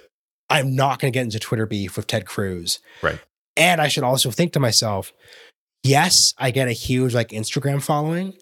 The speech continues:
Speaker 1: but, like, to what end?" Like, this is always,
Speaker 2: Like,
Speaker 1: like,
Speaker 2: what does
Speaker 1: my
Speaker 2: that help?
Speaker 1: favorite, like,
Speaker 2: Yeah.
Speaker 1: this is my favorite thing. This is what
Speaker 2: Yeah.
Speaker 1: we're seeing develop. Like,
Speaker 2: Yeah.
Speaker 1: there's this obsession, uh, with saying, like, "Oh, like, these millennials in A O C, they know how to use, like, Instagram." But I'm like, "Okay, but, like, to what use was it?"
Speaker 2: Yeah, what
Speaker 1: But,
Speaker 2: does
Speaker 1: like,
Speaker 2: it help?
Speaker 1: think about it. Did, did A O C's
Speaker 2: Yeah.
Speaker 1: mastery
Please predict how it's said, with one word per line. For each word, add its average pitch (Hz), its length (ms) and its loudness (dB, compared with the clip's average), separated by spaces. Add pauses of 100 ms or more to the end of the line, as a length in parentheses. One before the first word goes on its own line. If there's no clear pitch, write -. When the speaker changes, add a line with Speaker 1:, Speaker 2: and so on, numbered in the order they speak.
(920)
Speaker 1:
but, 165 160 4
like, 143 160 0
to - 120 -2
what 113 200 0
end?" 95 260 -6
Like, 117 100 -2
this 185 100 4
is 214 100 4
always, 214 180 2
Speaker 2:
Like, 107 80 2
Speaker 1:
like, 101 40 -2
Speaker 2:
what - 0 -
does 107 80 0
Speaker 1:
my 85 60 2
Speaker 2:
that 101 60 -2
help? 131 120 2
Speaker 1:
favorite, 131 120 -2
like, 120 120 0
Speaker 2:
Yeah. 85 60 -2
Speaker 1:
this 143 100 2
is 175 80 0
my 190 100 2
favorite 110 320 -4
thing. 113 280 0
This 127 80 -2
is 156 80 -2
what 143 80 0
Speaker 2:
Yeah. 113 60 4
Speaker 1:
we're 101 60 0
seeing 123 140 -2
develop. 104 340 -4
Like, 95 180 -10 (160)
Speaker 2:
Yeah. 135 120 2 (180)
Speaker 1:
there's 156 180 2
this 147 140 0
obsession, 117 840 -2 (140)
uh, 104 360 0
with 98 120 -4
saying, 110 200 -2
like, 95 120 -6
"Oh, 139 120 0
like, 120 160 0
these 110 140 -10
millennials 113 440 -2
in 110 60 -2
A 110 60 -2
O 104 40 -2
C, 110 140 -2
they 110 120 -4
know 113 100 -2
how 110 60 -2
to 110 60 -4
use, 107 320 -2
like, 101 120 -8
Instagram." 120 500 -2
But 123 80 -2
I'm 123 80 0
like, 110 200 -2 (800)
"Okay, 185 240 4
but, 147 100 -2
like, 131 320 -4
to 143 120 2
what 156 160 0
use 127 260 -2
was - 160 -12
it?" - 120 -20 (320)
Speaker 2:
Yeah, - 80 0
what - 100 -10
Speaker 1:
But, 180 80 8
Speaker 2:
does 190 40 8
Speaker 1:
like, 156 120 0
Speaker 2:
it 165 40 0
help? 170 100 4
Speaker 1:
think 190 140 2
about 117 100 2
it. 110 60 -6
Did, 131 200 -2
did 135 140 -4
A 143 180 2
O 190 80 0
C's 180 260 -2
Speaker 2:
Yeah. 120 60 -2
Speaker 1:
mastery 107 800 0